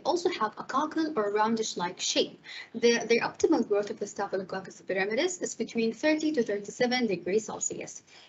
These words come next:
The odor of the staph epidermidis is bacilliaceae because they are gram-positive bacteria. Their family is Staphylococci, the genus is Staphylococcus, and the other species of the Staphylococcus is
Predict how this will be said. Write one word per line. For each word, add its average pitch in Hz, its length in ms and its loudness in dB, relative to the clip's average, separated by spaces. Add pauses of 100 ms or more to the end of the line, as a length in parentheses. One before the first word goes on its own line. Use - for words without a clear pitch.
The 262 180 6
odor 330 280 4
of 208 140 -2
the 202 100 0
staph 214 360 -2
epidermidis 214 640 2
is - 120 -4
bacilliaceae 190 720 -2
because 254 420 -2
they 226 200 4
are 269 240 4 (160)
gram-positive 196 760 -2
bacteria. - 500 -2 (340)
Their 226 140 10
family 302 480 4
is 262 140 2
Staphylococci, 202 1040 -2 (260)
the 214 100 8
genus 311 360 6
is 220 140 2
Staphylococcus, 285 840 -2
and 214 140 -4
the 202 140 -2
other 349 240 4
species - 420 -8
of 190 100 -10
the 185 80 -8
Staphylococcus 160 720 -8
is 226 300 0